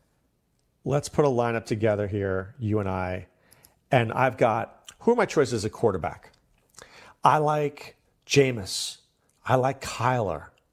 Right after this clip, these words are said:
I like Goff. I think that's a good move. I like Garoppolo. I told you I like Nick Foles. Running backs.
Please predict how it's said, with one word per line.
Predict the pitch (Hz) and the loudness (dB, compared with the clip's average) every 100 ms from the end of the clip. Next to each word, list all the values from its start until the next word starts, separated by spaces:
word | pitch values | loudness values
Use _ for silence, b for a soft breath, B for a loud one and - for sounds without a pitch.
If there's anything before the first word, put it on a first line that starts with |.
| _ | _
I | 127 | 2
like | 117 120 95 - | 2 0 -4 -2
Goff. | 127 113 82 - - - _ _ _ _ _ _ _ _ _ _ _ - | 4 4 2 -4 -16 -20 _ _ _ _ _ _ _ _ _ _ _ -6
I | |
think | 127 135 98 | -2 0 2
that's | 123 - | 0 0
a | |
good | 101 104 | -4 -4
move. | 95 | -2
I | |
like | 117 127 | -2 0
Garoppolo. | 117 107 113 117 113 95 78 85 _ _ _ _ _ _ _ _ _ - | 0 2 0 0 -2 -2 -4 -6 _ _ _ _ _ _ _ _ _ -4
I | |
told | 117 127 113 | 2 4 4
you | |
I | |
like | 110 107 | 2 0
Nick | 110 - - | -2 -8 -6
Foles. | - 85 69 - - _ _ _ _ _ _ _ _ _ _ _ _ _ _ _ _ _ _ | -2 -2 -4 -10 -20 _ _ _ _ _ _ _ _ _ _ _ _ _ _ _ _ _ _
Running | 127 120 127 123 | 2 4 4 0
backs. | 107 104 87 - - - | -2 -2 -6 -10 -10 -10